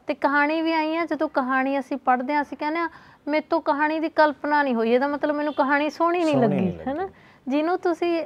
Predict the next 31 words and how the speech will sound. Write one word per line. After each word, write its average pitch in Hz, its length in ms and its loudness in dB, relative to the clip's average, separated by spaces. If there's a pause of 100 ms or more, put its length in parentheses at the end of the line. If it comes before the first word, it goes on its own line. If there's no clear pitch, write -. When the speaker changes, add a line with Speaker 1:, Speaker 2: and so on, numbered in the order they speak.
Speaker 1:
ਆਪਣੀ 277 300 -2
ਕਲਪਨਾ 277 460 0
'ਚ 285 60 -4
ਚਿੱਤਰ 262 380 -2
ਲੈਂਦੇ 254 340 0
ਹੋ 254 60 0
ਵੀ 247 120 -2
ਜੋ 269 160 2
ਪਿੰਡ 240 320 2
ਦੀ 233 200 0
ਗੱਲ 233 180 4
ਹੋ 233 120 0
ਰਹੀ 247 120 0
ਹੈ, 262 60 4
ਉਹ 254 80 4
ਇਹੋ 226 220 0
ਜਿਹਾ 226 160 0
ਪਿੰਡ 220 320 -2
ਹੋਣਾ, 220 380 -2
ਇਹੋ 226 180 -2
ਜਿਹਾ 220 160 -2
ਬੰਦਾ 208 200 -2
Speaker 2:
ਇਹੋ - 40 0
ਜਿਹਾ 214 120 2
Speaker 1:
ਹੋਣਾ, 214 200 0
ਇਹੋ 214 80 0
Speaker 2:
ਬੰਦਾ 214 100 0
Speaker 1:
ਜਿਹੇ 220 100 -2
Speaker 2:
ਹੋਣਾ। 214 100 -4
Speaker 1:
ਕੱਪੜੇ 214 260 -4
ਹੋਣਗੇ, 240 360 -4